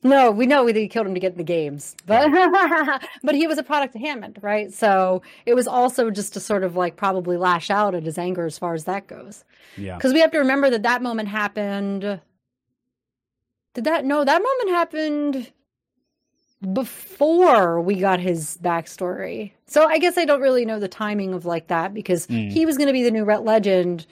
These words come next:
Speaker 1: and then it ended up being Revenant after he killed Forge, which is, I guess, what he wanted. So it must have occurred after he had already had that glitch happen.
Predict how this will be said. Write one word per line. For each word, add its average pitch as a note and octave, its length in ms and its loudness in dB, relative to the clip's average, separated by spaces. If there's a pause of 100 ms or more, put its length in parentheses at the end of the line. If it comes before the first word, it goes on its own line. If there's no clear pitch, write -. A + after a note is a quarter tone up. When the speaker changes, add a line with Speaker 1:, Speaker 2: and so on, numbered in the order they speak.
(240)
Speaker 1:
and G#3 160 2
then G#3 80 2
it G#3 80 2
ended G#3+ 300 2
up F3+ 160 -2
being G3+ 340 0
Revenant F3+ 420 -2
after F#3 360 -8
he E3+ 120 -6
killed F3+ 320 -6
Forge, F3+ 640 -4 (220)
which - 160 -6
is, G3+ 80 -2
I G#3+ 60 4
guess, G#3 220 0
what G3+ 100 0
he G3 80 0
wanted. F#3+ 420 2
So G3 160 0
it G#3 60 -6
must G#3+ 200 -2
have G3+ 120 -2
occurred F#3 320 0
after F#3 680 -4 (260)
he G#3+ 200 0
had F#3 100 6
already F3 240 2
had E3+ 240 -4
that E3+ 160 -6
glitch F3+ 260 -2
happen. G#3 540 -10